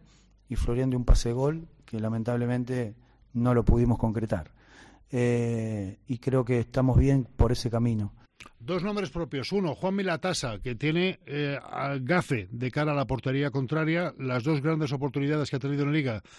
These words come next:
Speaker 2: las ha echado fuera. Y otro, Luis Pérez, que, mm,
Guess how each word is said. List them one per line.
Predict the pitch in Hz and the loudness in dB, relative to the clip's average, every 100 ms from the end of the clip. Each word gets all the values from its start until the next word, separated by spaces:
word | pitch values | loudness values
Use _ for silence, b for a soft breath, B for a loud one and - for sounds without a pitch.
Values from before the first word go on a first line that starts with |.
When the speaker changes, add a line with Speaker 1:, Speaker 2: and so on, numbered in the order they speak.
| B B B - | B B B -10
Speaker 2:
las | 110 | -6
ha | 143 | -2
echado | 143 143 | -2 -2
fuera. | 131 160 165 165 - B B B | 0 4 4 2 -6 B B B
Y | 175 208 - - | 0 0 0 -2
otro, | 190 156 123 95 - | -2 0 -2 -4 -4
Luis | 147 - | -4 0
Pérez, | 190 123 - _ _ 110 - _ - | -2 -2 -6 _ _ -20 -20 _ -6
que, | 120 110 107 104 101 92 85 _ _ 107 | -4 -2 -2 -4 -4 -8 -12 _ _ -10
mm, | 117 107 104 101 98 92 90 | -6 -4 -4 -4 -6 -6 -8